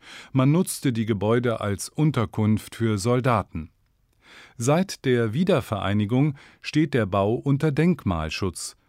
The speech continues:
Einige Räume wurden von Museen und Künstlern genutzt, aber der größte Teil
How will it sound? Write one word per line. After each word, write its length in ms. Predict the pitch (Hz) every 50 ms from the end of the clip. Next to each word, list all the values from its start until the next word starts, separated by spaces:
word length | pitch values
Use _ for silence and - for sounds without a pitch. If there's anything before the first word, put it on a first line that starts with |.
| _ _ _ _ -
Einige 360 | - 127 151 190 190 147 123
Räume 420 | 101 85 92 92 98 113 143 147
wurden 340 | 120 117 120 120 113 120 120
von 280 | 110 - 117 110 104 101
Museen 640 | 98 95 90 78 101 107 104 107 110 110 117 117 120
und 280 | 120 117 110 101 -
Künstlern 680 | - 147 160 156 139 - - - - 107 95 92 95 92
genutzt, 540 | 90 104 107 120 151 160 - - - _ _ _ _ - - _
aber 240 | - 101 92 95 95
der 100 | 104 113
größte 500 | 117 131 160 190 190 - - - 117 -
Teil 480 | - 110 101 95 98 101 104 107 107